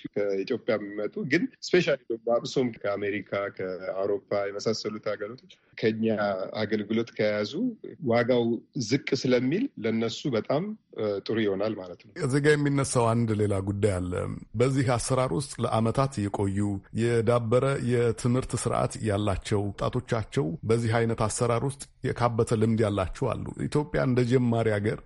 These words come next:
Speaker 2: ከሌሎች ጋር ተወዳድራ የሚፈለገውን አይነት ገቢ ለማግኘት ምን ያክል አቅም አላት? ይህንንስ ውድድር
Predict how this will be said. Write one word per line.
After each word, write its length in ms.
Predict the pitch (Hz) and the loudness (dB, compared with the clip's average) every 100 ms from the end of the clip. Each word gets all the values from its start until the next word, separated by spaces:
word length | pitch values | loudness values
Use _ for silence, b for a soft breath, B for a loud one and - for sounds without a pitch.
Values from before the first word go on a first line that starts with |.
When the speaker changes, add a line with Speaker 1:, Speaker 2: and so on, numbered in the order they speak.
| _ | _
Speaker 2:
ከሌሎች 580 | 127 123 120 127 139 135 | 2 4 4 2 2 0
ጋር 200 | 127 120 | 2 2
ተወዳድራ 600 | 113 113 113 110 101 107 120 | 2 0 4 4 4 2 2
የሚፈለገውን 680 | - 120 131 - 127 120 120 | 2 2 2 0 0 2 2
አይነት 240 | 117 110 110 | 2 0 0
ገቢ 200 | 107 113 113 | 0 2 2
ለማግኘት 480 | 110 110 113 139 - | 2 2 0 -4 -2
ምን 200 | 143 156 | 0 2
ያክል 340 | 156 - 147 135 - | 0 -2 -4 -2 2
አቅም 360 | 131 131 127 | 2 2 0
አላት? 380 | 110 101 98 92 - - | 2 0 0 -2 -4 0
ይህንንስ 520 | 131 147 147 151 143 - 131 | 0 2 2 2 -2 -2 0
ውድድር 440 | 127 131 123 123 | 2 0 2 0